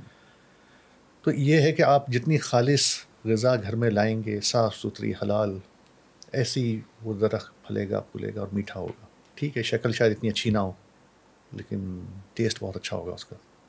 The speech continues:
क्योंकि देखिए, आप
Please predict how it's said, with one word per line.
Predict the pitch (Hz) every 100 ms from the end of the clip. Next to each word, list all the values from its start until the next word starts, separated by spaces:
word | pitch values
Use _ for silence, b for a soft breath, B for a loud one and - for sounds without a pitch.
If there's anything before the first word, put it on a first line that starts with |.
| _ _ _ _ _ _ _ _ _ -
क्योंकि | 135 135
देखिए, | 131 156 143 - - _ _ _ _ _ _ _ 117
आप | 107